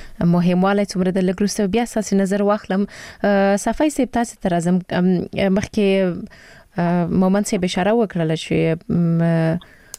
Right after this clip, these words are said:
دا یوازې د دې موضوع نه ده چې په نړیوال سټیج باندې د افغانستان یادونه وشي. خو ک-، کم دې په اړه تاسې راته ووایئ. آ، اوس مهال د طالبانو حکومت، آ،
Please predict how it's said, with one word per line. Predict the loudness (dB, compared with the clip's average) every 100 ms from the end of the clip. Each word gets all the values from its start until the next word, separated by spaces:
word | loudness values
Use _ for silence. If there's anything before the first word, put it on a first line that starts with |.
| -16 -10 -6 -4
دا | 0 0
یوازې | 2 2 0 0
د | 0
دې | 2
موضوع | 2 2 2
نه | 0
ده | 0
چې | -2
په | -2
نړیوال | 0 0 0 0
سټیج | -4 -4 -4 -2
باندې | -2
د | -2
افغانستان | -2 -2 -4 -2 -2
یادونه | 0 0 0 -2 -2
وشي. | -2 -4 -6 -8 -18 -18 -14
خو | -4 -4
ک-، | -4 -6
کم | -2 0
دې | 0 -2 -2
په | -2
اړه | -2
تاسې | -2 -4
راته | -4 0
ووایئ. | 0 2 0 -2 -6 -20 -20 -8
آ، | -2 2 2 0 -4 _ _ -18 -4
اوس | 0 0 0
مهال | 0 0 0
د | 0
طالبانو | 0 0 2 2 2
حکومت، | 0 -2 0 0 -2 -2
آ، | 0 2